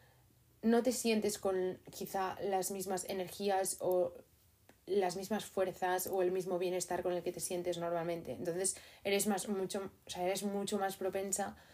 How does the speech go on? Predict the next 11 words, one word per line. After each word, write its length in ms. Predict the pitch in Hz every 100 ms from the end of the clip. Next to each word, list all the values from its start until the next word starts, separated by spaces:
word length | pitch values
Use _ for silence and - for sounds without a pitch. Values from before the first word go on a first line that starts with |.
| - - -
a 180 | 190 180
sentirte 420 | 180 165 175 165
insegura 400 | 185 190 185 185
o 100 | 185
a 20 |
hablarte 320 | 175 175 170 175
a 60 |
ti 120 | 170
de 60 | 170
esta 200 | 180 170
manera. 380 | 160 156 156